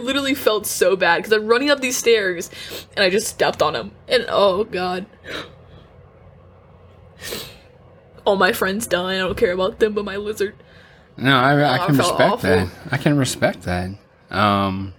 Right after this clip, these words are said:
Speaker 1: Tell me what that represents.
Speaker 2: <laughs> yeah, what do you, tell me about
Speaker 1: Jerks.
Speaker 2: that. Yeah, write us about that.
Speaker 1: <laughs>
Speaker 2: Yeah. <clears throat>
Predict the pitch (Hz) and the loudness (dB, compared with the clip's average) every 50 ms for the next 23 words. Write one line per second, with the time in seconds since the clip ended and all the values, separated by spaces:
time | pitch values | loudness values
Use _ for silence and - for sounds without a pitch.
0 | _ - - - - 214 220 - - - - - 240 - - - 233 226 - 214 | _ -18 -14 -10 -8 -8 -8 -10 -10 -10 -10 -8 -8 -10 -10 -12 -12 -12 -12 -12
1 | 214 226 - - - _ - 135 - - 143 - - 180 123 135 131 - - - | -12 -12 -16 -18 -14 _ -6 -4 -2 -2 -4 -4 -4 -2 -2 -2 -2 -2 -8 -14
2 | - - - - - - 143 135 131 127 127 131 131 131 151 170 160 120 110 - | -12 -12 -12 -8 -2 -2 0 0 0 0 0 0 0 2 0 0 0 -2 -6 -8
3 | - - _ _ _ _ _ _ - _ _ _ - 165 180 170 123 110 110 123 | -14 -20 _ _ _ _ _ _ -20 _ _ _ -6 -4 -2 -2 0 0 0 2
4 | 147 151 147 147 135 131 135 143 147 143 139 - 165 175 151 92 - - 131 156 | 2 4 4 2 0 -2 0 0 0 0 0 -2 -2 -2 -2 -2 -2 0 0 2
5 | 185 190 156 127 107 101 101 107 - - - - - - 127 - - 151 135 117 | 4 4 4 2 2 0 -6 -8 -4 -4 -4 -4 -2 -4 -4 -2 0 0 0 0
6 | 98 92 92 90 - | -2 -4 -8 -10 -14